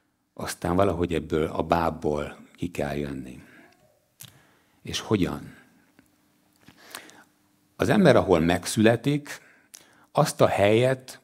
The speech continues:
ugye kevésbé látja. Én azt hittem, amíg Udvarhelyen éltem, hogy az udvarhelyieknek nem nagyon van például helyi tájszólása. Aztán elköltöztem itthonról, és mikor hazajöttem, akkor meghallottam ezt a tájszólást, de saját magamon is egyébként.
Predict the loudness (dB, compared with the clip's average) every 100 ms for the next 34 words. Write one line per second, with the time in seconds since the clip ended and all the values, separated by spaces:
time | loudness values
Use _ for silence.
0 | -6 -4 0 2 4 2 2 0 0 -2
1 | -8 -14 -14 -14 -20 _ _ _ _ _
2 | _ _ _ -20 -20 -20 -6 2 2 4
3 | 0 0 2 4 6 4 2 2 4 4
4 | 2 0 0 0 0 -2 0 -2 -4 -6
5 | -4 -2 0 2 2 0 0 -2 0 2
6 | 2 2 0 0 2 2 2 -2 0 0
7 | 0 -2 -4 -2 -2 -2 -4 -8 -8 -12
8 | -12 -14 -16 -14 -14 -16 -20 _ _ _
9 | _ _ _ _ _ -20 -20 -20 _ _
10 | -8 0 2 4 2 2 0 2 -2 0
11 | 2 2 0 -2 0 0 -2 -6 -6 -2
12 | 0 2 0 -2 -4 -2 -2 -2 -6 -10
13 | -4 -2 0 -2 -4 -2 0 -2 -6 -4
14 | -4 -4 -6 0 0 0 -2 -2 -2 -2
15 | 0 0 0 -4 -4 -6 -10 -14 -12 -14
16 | -16 -18 -16 -16 -16 -20